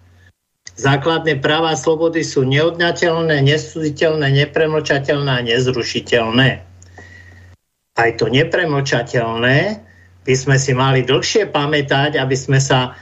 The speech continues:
dopracovali, eh, k následkom toho, čo sa, čo sa tu nadialo a aby sa vyvodila aj trestnoprávna zodpovednosť. Budem hneď na začiatku taký radikálny.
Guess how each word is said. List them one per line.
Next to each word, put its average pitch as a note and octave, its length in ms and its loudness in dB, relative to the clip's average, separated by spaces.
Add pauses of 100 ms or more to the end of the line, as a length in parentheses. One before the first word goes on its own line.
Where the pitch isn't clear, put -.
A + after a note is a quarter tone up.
(200)
dopracovali, D#3+ 1120 0
eh, B2 680 -2 (1000)
k - 160 -12
následkom C#3 1120 0 (1300)
toho, D#3 240 2
čo D3 160 -2
sa, C#3 160 -8
čo C#3+ 180 -2
sa C3+ 220 -2
tu C#3 160 0
nadialo C#3+ 880 0
a C#3 320 -2
aby F#3 400 0
sa C3+ 480 -2
vyvodila D3+ 640 0
aj B2 240 -2
trestnoprávna C#3+ 800 0
zodpovednosť. A2+ 1200 -4
Budem D3+ 400 2
hneď D3+ 400 0
na C#3+ 160 0
začiatku C#3+ 560 0
taký B2+ 320 0
radikálny. G#2+ 720 -4